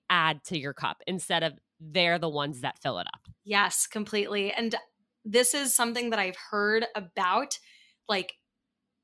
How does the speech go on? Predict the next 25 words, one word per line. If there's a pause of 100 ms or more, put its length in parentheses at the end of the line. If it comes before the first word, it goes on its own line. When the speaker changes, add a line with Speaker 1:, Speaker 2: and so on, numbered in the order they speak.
(200)
Speaker 2:
day
in
and
day
out,
constantly.
I've
heard
it
from
friends.
I've
heard
it
from
family.
I've
watched
TikTok
videos
about
this
idea, (400)
but
I